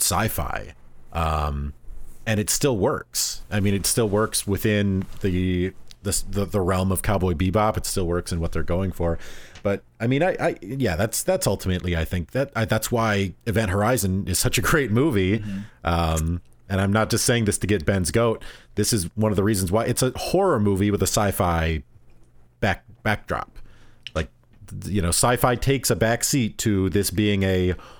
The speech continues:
Speaker 1: horror sci-fi. It's not a sci-fi horror. Um, you know, just like this is a no, you know, noir sci-fi or a Western sci-fi kind of a, a, a secondary genre kind of a thing.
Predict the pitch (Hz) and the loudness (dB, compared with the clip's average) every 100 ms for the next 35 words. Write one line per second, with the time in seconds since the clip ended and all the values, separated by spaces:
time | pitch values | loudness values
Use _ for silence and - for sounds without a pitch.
0 | - - 113 107 95 - 95 90 - 64 | -20 -2 0 2 2 0 0 -2 -4 -10
1 | - 117 135 - 120 107 98 87 - 98 | -6 -2 0 2 0 2 0 -2 -2 -2
2 | 82 64 - - - - - - - - | -2 -4 -10 -8 -6 -4 -4 -6 -8 -12
3 | - - - _ _ 85 82 78 76 78 | -14 -16 -20 _ _ -2 -2 -2 -4 -6
4 | - - 85 78 82 - 95 101 - 85 | -10 -6 -4 -2 -2 -2 -2 -2 -2 0
5 | 90 87 85 87 87 90 92 104 85 78 | 0 0 0 0 0 -2 -2 -4 -2 -2
6 | 78 - - - - 95 98 92 87 82 | -4 -8 -16 -14 -4 0 2 2 2 0
7 | - 85 80 85 78 76 76 78 80 78 | 0 -2 -2 -2 -2 -2 -2 -2 -4 -4
8 | - 80 76 - 71 - 82 - - - | -4 -4 -4 -4 -6 -8 -8 -10 -8 -8
9 | - 92 - 92 80 92 - 90 - 82 | -6 -8 -8 -10 -8 -6 -4 -4 -2 -2
10 | 76 76 82 76 73 76 85 - - - | -2 -2 -2 -2 -4 -6 -8 -14 -20 -10
11 | 80 - - 101 | -10 -10 -10 -10